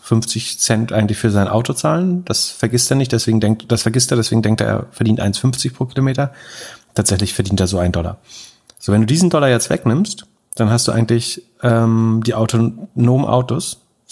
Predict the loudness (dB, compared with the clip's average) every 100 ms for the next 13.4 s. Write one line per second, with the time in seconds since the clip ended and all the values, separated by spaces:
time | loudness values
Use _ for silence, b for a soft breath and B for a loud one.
0 | -2 0 2 0 0 0 0 -2 -2 -2
1 | -2 -2 -2 0 -2 0 0 0 2 0
2 | 0 0 0 0 0 0 0 0 0 2
3 | 2 2 2 2 2 0 2 0 0 0
4 | 2 2 2 0 2 2 2 0 0 0
5 | 0 0 2 2 2 -2 -12 _ _ _
6 | _ _ -20 -6 0 2 2 2 2 0
7 | 2 2 2 2 0 0 0 0 -2 -2
8 | 0 0 2 0 0 -6 B B B B
9 | B B B -4 0 2 2 0 -4 -16
10 | -18 -4 -2 2 0 0 -8 -6 0 2
11 | 2 2 4 4 2 2 2 2 0 -2
12 | -6 _ _ 0 2 2 0 0 0 0
13 | 2 2 2